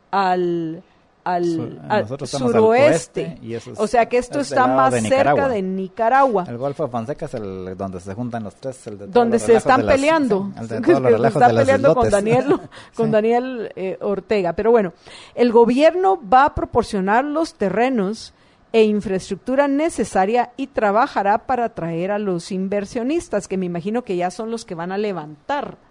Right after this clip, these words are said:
Speaker 1: la ciudad. ¿Y cuáles son los beneficios que está ofreciendo Nayib Bukele? Por favor,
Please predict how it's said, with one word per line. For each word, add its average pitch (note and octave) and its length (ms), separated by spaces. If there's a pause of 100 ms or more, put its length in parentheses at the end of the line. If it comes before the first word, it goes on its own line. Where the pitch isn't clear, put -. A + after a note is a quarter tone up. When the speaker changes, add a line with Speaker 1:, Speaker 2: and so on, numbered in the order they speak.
(140)
Speaker 1:
la E3 200
ciudad. D#3+ 560 (680)
¿Y B3+ 100
cuáles D#4+ 280
son F#4 160
los F#4 220
beneficios E4+ 840
que - 140
está B3 340
ofreciendo A#3+ 720
Nayib G3+ 360
Bukele? B3+ 580 (480)
Por A#3+ 200
favor, B3+ 720